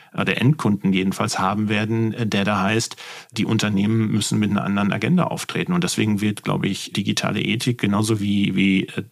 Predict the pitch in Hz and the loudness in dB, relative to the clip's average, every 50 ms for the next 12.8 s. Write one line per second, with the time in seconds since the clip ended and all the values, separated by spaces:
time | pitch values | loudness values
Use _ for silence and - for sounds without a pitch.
0 | - - 98 95 92 - - - 92 92 90 - - 104 104 113 127 139 139 - | -4 -2 -2 -2 -2 0 0 0 2 2 0 -2 -2 0 0 2 2 2 2 0
1 | 95 - 92 - - 104 101 - - - - - 107 107 110 - 127 117 113 113 | -2 -4 -4 -2 0 0 0 0 -2 -4 -2 0 0 0 2 2 2 2 2 2
2 | - - 113 117 - - 117 113 113 113 110 110 - 110 107 113 113 - - - | 0 0 -2 0 0 0 2 2 2 2 0 0 0 0 0 0 -2 -4 -10 -16
3 | - - - - 110 104 - - 101 95 - - - 104 98 - - 101 95 95 | -16 -6 -2 0 0 2 2 2 0 0 -2 -2 -4 -4 -4 -4 -2 -2 -2 0
4 | 92 - - - 95 98 113 123 - - - - - - 101 101 101 98 98 101 | -2 -4 -2 0 2 2 2 2 0 -6 -14 -16 -12 -6 -4 -2 0 0 2 0
5 | 98 - - 101 95 90 - - - - - - 92 90 85 85 - - - - | 0 0 0 -2 0 0 0 0 0 0 0 0 0 0 0 0 -2 -2 -4 -4
6 | - 87 - - - - - - 95 95 - 85 - - - 92 92 - 87 - | -6 -6 -4 -4 -4 -4 -4 -2 -2 -2 -2 -2 -4 -4 -4 -4 -2 -2 -4 -4
7 | - 92 92 87 85 82 - - - - - - - - - 107 101 101 95 - | -4 -4 -4 -4 -4 -6 -8 -10 -12 -16 -16 -16 -6 -2 0 2 2 2 2 0
8 | 98 - 143 131 - - 117 98 82 76 80 110 147 156 156 - 147 - - 147 | 0 2 0 0 0 0 0 2 2 2 2 2 2 2 2 0 0 0 0 -2
9 | - - 120 123 127 123 110 104 107 104 95 - 104 107 123 123 120 120 120 - | -2 0 2 2 4 4 2 2 0 0 0 0 2 2 4 4 4 2 2 2
10 | 113 117 110 117 120 117 117 - - 107 104 110 110 113 104 98 - - 101 98 | 0 0 0 0 0 0 0 0 0 2 2 2 2 2 0 -2 -2 0 0 2
11 | 113 147 180 202 - - - - - 101 113 120 123 - - - - 104 104 104 | 4 4 2 2 0 -2 -2 0 2 2 4 2 2 0 -2 -2 -2 -2 -2 -2
12 | 104 104 101 - - - 104 107 107 - - - 113 113 113 113 | -2 -2 -4 -6 -4 -4 -2 -2 -2 -2 -2 -2 0 0 0 -2